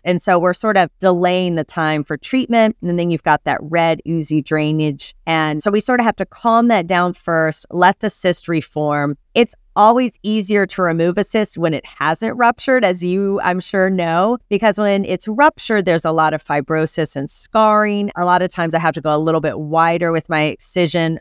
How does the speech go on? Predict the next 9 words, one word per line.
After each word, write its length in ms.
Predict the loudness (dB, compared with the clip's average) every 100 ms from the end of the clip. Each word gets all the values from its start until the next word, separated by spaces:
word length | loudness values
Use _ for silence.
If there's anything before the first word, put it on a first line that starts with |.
| -2
versus 420 | 0 0 -4 -2
making 320 | -2 0 -2
just 180 | -2 -2
a 60 | 0
little 240 | 2 0
slit, 460 | -2 -6 0 0 -2 _
popping 320 | -2 -2 -6
it 120 | -6
out. 220 | -8 -10